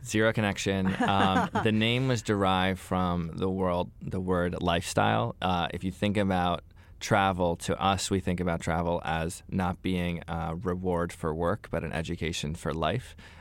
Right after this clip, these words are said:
Speaker 1: Uh, we think that travel is rooted in substance and meaning, and there's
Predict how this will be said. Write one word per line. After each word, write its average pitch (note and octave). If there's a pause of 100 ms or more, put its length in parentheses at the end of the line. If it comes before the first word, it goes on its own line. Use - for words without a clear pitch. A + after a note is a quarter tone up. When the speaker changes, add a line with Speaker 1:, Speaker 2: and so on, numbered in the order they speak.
(120)
Speaker 1:
Uh, D#2+
we E2
think E2
that E2
travel E2
is E2+
rooted E2+
in E2
substance -
and D#2+
meaning, F#2
and D#2+
there's D#2